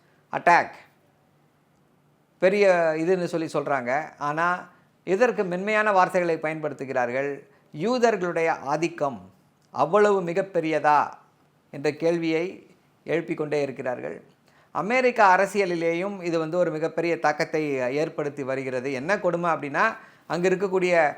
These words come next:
கன்சர்வேட்டிவ் பார்ட்டி, ஜனநாயக கட்சியும் குடியரசு கட்சியும் ரெண்டு பேருமே இஸ்ரேலை தான் சப்போர்ட் பண்றாங்க. அவர்களுக்குள்ள போட்டி என்ன அப்படின்னா, இருவரும் வந்து எப்படி, யா-,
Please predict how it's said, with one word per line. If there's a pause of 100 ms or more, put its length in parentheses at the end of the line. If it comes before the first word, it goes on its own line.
(240)
கன்சர்வேட்டிவ்
பார்ட்டி,
ஜனநாயக
கட்சியும்
குடியரசு
கட்சியும்
ரெண்டு
பேருமே
இஸ்ரேலை
தான்
சப்போர்ட்
பண்றாங்க. (140)
அவர்களுக்குள்ள
போட்டி
என்ன
அப்படின்னா, (840)
இருவரும்
வந்து (320)
எப்படி,
யா-,